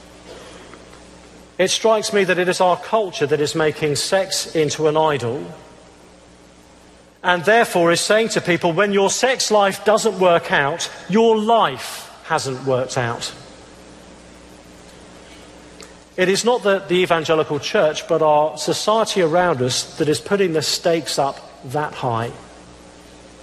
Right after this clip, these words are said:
And my question is, which perspective is most likely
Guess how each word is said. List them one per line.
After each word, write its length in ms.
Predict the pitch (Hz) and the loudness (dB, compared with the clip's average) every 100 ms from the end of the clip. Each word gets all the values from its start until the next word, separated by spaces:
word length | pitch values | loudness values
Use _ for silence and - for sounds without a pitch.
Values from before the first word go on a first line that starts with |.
| - - - - - - - - - - - - - - - - - - - - - - - - - - - - - - - - - | -20 -20 -20 -20 -20 -20 -20 -20 -20 -20 -20 -20 -20 -20 -20 -20 -20 -20 -20 -20 -20 -20 -20 -20 -20 -20 -20 -20 -20 -20 -18 -16 -4
And 120 | 165 | 0
my 120 | 165 | 2
question 420 | 165 220 208 - 170 | 2 0 -2 0 0
is, 220 | 143 - | 0 0
which 400 | 202 190 - - | -2 -2 -6 -6
perspective 640 | 170 - - 165 - 135 | -6 -4 -2 -2 -2 -2
is 160 | 139 127 | 0 -2
most 380 | 160 180 175 151 | -2 -2 -2 -2
likely 640 | 151 156 143 - 117 123 | 0 -2 -4 -4 -4 -6